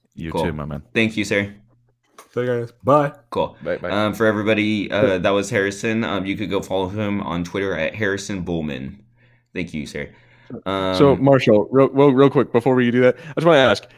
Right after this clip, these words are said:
Speaker 4: you guys have Christmas. You, what else? What is Boxing Day? I've also heard that you guys have that. What is that?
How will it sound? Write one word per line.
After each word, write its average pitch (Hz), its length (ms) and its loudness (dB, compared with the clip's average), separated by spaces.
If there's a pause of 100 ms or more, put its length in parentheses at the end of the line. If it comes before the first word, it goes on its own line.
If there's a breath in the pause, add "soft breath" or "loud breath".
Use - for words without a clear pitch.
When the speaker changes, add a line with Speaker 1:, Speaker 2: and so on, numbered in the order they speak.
(240 loud breath)
Speaker 4:
you 135 140 4
guys 180 180 8
have 175 140 2
Christmas. 139 340 2
You, 120 260 4
what 139 160 4
else? 190 160 6
What 143 240 2
is 180 100 0
Boxing 123 460 0
Day? 95 360 -2
I've 117 60 -4
also 139 180 -2
heard 135 160 0
that 123 60 -4
you 113 80 -4
guys 117 140 2
have 110 140 -2
that. 92 360 -4 (160)
What 127 100 -2
is 127 120 0
that? 90 280 -6